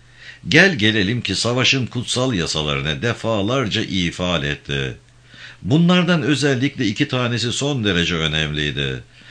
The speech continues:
Muharebe anında bir kum tepesinin öte yüzünde kellesi mermi sandığını andıran ve Suriye Hamipi denilen kancık bir eşeğin arkasında uygunsuz bir durumda yakalandı.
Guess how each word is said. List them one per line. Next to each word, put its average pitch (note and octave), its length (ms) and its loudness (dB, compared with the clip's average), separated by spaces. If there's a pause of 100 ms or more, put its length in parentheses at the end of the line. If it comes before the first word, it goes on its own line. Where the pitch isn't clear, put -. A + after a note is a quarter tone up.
(180)
Muharebe D3+ 560 4
anında D#2 640 0
bir C3 140 2
kum D#3+ 280 -2
tepesinin C#3 540 -2
öte A#2 260 -2
yüzünde D#2 720 0 (100)
kellesi C#3+ 500 2
mermi B2+ 360 0
sandığını F#2+ 560 0
andıran D2+ 600 -2 (260)
ve C3+ 140 4
Suriye D#3 520 2
Hamipi A2+ 720 -2
denilen D2+ 480 0
kancık A#2+ 460 0
bir B2+ 100 -2
eşeğin G2+ 360 0
arkasında D#2+ 680 -2
uygunsuz B2 720 0
bir G2+ 200 -2
durumda F2+ 320 -2
yakalandı. C#2+ 840 -4